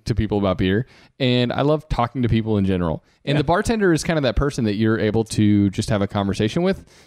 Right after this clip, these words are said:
Speaker 2: Especially about beer. <laughs>
Speaker 1: Right. And so for me, it always just seemed like that would be the perfect gig.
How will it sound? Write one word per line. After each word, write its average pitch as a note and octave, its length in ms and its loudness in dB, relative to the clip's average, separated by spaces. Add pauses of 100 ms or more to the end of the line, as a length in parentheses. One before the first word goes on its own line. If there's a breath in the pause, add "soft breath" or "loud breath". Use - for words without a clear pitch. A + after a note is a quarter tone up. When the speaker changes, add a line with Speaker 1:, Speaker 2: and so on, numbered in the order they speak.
Speaker 2:
Especially - 680 -4
about B2 380 -2
beer. C3 500 0
<laughs> - 80 -2
Speaker 1:
Right. D#3+ 520 2
And D#3 300 2 (160)
so D#3 220 0
for C3+ 200 -4
me, C#3 260 2
it A#2 80 -2
always A2+ 280 2
just A2+ 160 -4
seemed A2+ 120 0
like G#2 100 -2
that A2 100 2
would G2+ 120 0
be G#2+ 40 -2
the G2 80 -2
perfect G#2+ 320 -2
gig. B2 280 0